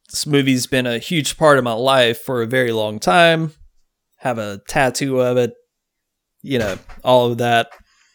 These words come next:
So we watched it last night,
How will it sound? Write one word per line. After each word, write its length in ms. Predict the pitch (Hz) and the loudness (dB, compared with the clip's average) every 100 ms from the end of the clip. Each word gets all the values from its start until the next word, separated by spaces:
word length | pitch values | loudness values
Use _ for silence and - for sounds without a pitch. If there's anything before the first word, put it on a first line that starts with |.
| _ _ _ _ _ _ _ _ _ _ _ _ _ _ _ _ _ _ _ - | _ _ _ _ _ _ _ _ _ _ _ _ _ _ _ _ _ _ _ 0
So 200 | 220 190 | 4 6
we 120 | 175 | 6
watched 280 | 170 226 190 | 6 4 2
it 80 | |
last 300 | 143 127 - | 2 2 2
night, 300 | 127 123 131 | 0 0 0